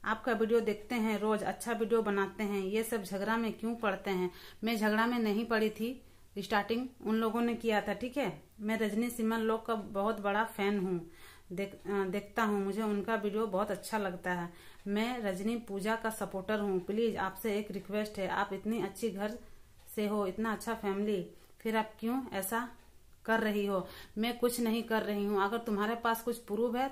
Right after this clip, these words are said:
तब तुम दो, ठीक है ना। आपसे रिक्वेस्ट है कि आप अपने सपोर्टर को समझा दीजिए, अगर वो नहीं सुधरेगा फिर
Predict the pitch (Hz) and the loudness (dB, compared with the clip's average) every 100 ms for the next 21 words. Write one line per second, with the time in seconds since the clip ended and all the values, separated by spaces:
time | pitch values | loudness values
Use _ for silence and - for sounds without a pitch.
0 | 240 214 220 214 196 196 175 175 - - | 0 -2 0 2 2 0 -2 -6 -14 -6
1 | 233 233 226 208 175 - - - - - | -4 0 2 2 0 -4 -20 -20 -20 -20
2 | - - - - - - - - - - | -20 -20 -20 -20 -20 -20 -20 -20 -20 -18
3 | - 240 233 254 214 214 214 233 240 214 | -4 -2 0 2 2 2 2 2 2 0
4 | 214 208 214 220 214 208 202 196 220 233 | 4 2 4 0 0 0 -4 -4 -2 -2
5 | 214 202 185 175 220 196 185 196 190 190 | -4 -2 -2 0 0 0 -4 -4 -4 -2
6 | 208 202 214 233 202 220 233 196 180 196 | -2 0 0 0 0 -2 -4 -4 -4 -2
7 | 196 196 226 | -2 -2 0